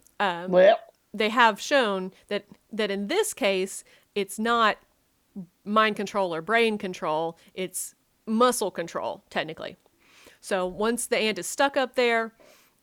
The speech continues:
Speaker 1: uh, the fungus actually erupts out of the back of the ant's head, and the ant is on the underside of this leaf, so as the fungus comes out, it's pointing straight towards the ground, and then the fungus does what fungi do and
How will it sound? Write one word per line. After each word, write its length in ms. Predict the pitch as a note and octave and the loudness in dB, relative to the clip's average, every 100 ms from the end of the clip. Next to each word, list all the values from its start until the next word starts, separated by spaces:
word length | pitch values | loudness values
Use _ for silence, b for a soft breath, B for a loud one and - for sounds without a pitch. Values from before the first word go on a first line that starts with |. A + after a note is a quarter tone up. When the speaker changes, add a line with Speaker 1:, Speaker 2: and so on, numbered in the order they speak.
| _ - | _ -2
Speaker 1:
uh, 440 | G3+ F3 C3+ B2 - | 0 -2 -6 -12 -14
the 200 | F#3+ G3 | -10 -8
fungus 600 | - A3+ G#3+ G3 - - _ _ G#3 | -4 -2 -2 -4 -8 -10 _ _ 0
actually 400 | G#3 A3 F#3 - _ _ _ G#3+ | 0 -2 -10 -14 _ _ _ -4
erupts 360 | G3+ A#3 A#3 B3 | 2 2 2 2
out 180 | G#3+ | 2
of 60 | G3+ | 2
the 60 | F#3 | 0
back 300 | F#3+ G3 A3 | 0 0 -2
of 140 | G3 | -4
the 80 | F#3 | -4
ant's 280 | F3+ - - | -4 -8 -4
head, 260 | D4+ D4+ - _ _ b b b b - | -2 -2 -6 _ _ b b b b -4
and 560 | G3+ F#3+ F#3 F#3 F3+ | -2 0 0 -2 -4
the 100 | D#3+ | -4
ant 240 | G#3 G#3 - | -2 -4 -4
is 160 | G3 - | -8 -4
on 160 | F#3 | -4
the 60 | F3+ | -2
underside 360 | A#3+ A#3 G#3+ | -4 -2 -2
of 60 | F#3+ | -2
this 140 | F#3 | -6
leaf, 260 | A#3 D4 C#4+ | -4 -4 -4
so 360 | - G#3+ G3+ F#3 | -4 0 0 0
as 360 | G3 G3 F#3 F#3 | 0 0 -2 -6
the 240 | F#3+ F3 G3 | -4 -4 -4
fungus 260 | G3+ F#3+ | -4 -4
comes 180 | G3 F#3+ | -8 -2
out, 200 | A#3+ A#3+ | 0 0
it's 140 | G3 - | -2 -8
pointing 280 | G#3+ F3+ | -8 -8
straight 240 | E3+ A3 G#3 | -8 -6 -6
towards 240 | G3+ F#3 | -8 -10
the 100 | F#3 | -12
ground, 420 | F3+ A#3 C4 B3+ A#3+ B B - | -6 -2 -2 -2 -6 B B -6
and 140 | G3+ | -4
then 100 | F#3+ | -4
the 60 | F#3+ | -2
fungus 500 | D#4 D#4 A#3+ - - _ _ | -2 2 0 0 -10 _ _
does 360 | G3+ F#3+ F#3 - | -4 -2 -2 -4
what 220 | - F#3+ | -4 -4
fungi 300 | F#3 F3+ E3+ E3+ | -4 -4 -4 -2
do 340 | A#3+ G#3+ - - | 0 0 -2 -6
and 160 | F3+ | -10